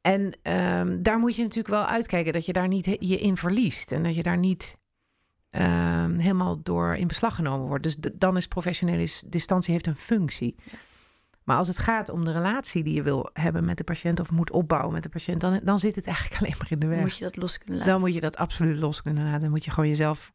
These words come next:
Speaker 1: kunnen en durven zijn en durven zeggen tegen de patiënt: "Ja, ik weet het eigenlijk op dit moment ook niet zo goed. En ja, we kunnen dit proberen, maar we kunnen ook dat proberen." Dat uitspreken, je onzekerheid durven laten zien,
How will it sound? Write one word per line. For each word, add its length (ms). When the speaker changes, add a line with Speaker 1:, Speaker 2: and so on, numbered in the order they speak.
Speaker 1:
kunnen 300
en 160
durven 300
zijn 340
en 140
durven 260
zeggen 260
tegen 180
de 60
patiënt: 360
"Ja, 200
ik 160
weet 180
het 140
eigenlijk 340
op 100
dit 140
moment 240
ook 240
niet 220
zo 120
goed. 440
En 420
ja, 360
we 100
kunnen 280
dit 160
proberen, 580
maar 120
we 60
kunnen 220
ook 80
dat 140
proberen." 360
Dat 200
uitspreken, 760
je 120
onzekerheid 560
durven 280
laten 240
zien, 340